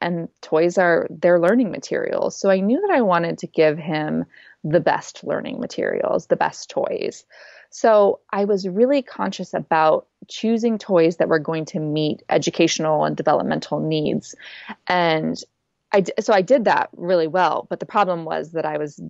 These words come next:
doing that too often. <laughs> And I ended up with lots and lots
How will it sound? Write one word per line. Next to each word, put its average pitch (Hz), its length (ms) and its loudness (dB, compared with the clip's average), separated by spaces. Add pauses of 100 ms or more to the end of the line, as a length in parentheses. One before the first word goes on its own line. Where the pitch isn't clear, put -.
(160)
doing 160 240 -2
that 147 200 -4
too 143 200 2
often. - 500 -2 (260)
<laughs> - 280 -12
And 196 160 2
I 190 40 4
ended 240 300 2
up 269 160 2
with 185 220 2
lots 170 420 -2
and 175 140 -4
lots 151 480 -4